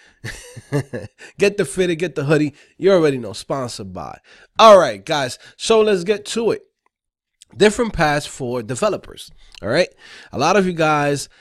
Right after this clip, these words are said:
have been asking yourself, like, "Oh, man, like, what should I do? Uh, what's the best way for me to become a developer? What's the best way for me to get hired?"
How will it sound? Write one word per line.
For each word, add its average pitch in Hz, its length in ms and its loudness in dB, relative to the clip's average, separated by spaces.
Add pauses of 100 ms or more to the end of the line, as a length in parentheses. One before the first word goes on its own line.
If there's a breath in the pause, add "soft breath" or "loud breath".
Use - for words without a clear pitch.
(140 soft breath)
have 117 220 -8
been 127 240 -4
asking 113 480 -8
yourself, 107 420 -10
like, 117 380 -14
"Oh, 135 340 -10
man, 143 400 -8
like, 127 400 -16 (140)
what 156 200 -8
should 143 140 -10
I 120 140 -8
do? 165 640 -2 (240 soft breath)
Uh, 113 480 -8
what's 139 240 -6
the 131 60 -10
best 123 260 -6
way 131 100 -6
for 120 140 -8
me 143 240 -4
to 139 140 -10
become 127 300 -8
a 120 60 -8
developer? 147 640 0
What's 127 140 -4
the 123 80 -10
best 120 240 -8
way 123 160 -10
for 110 140 -14
me 113 140 -10
to - 120 -14
get 101 180 -12
hired?" 147 720 -2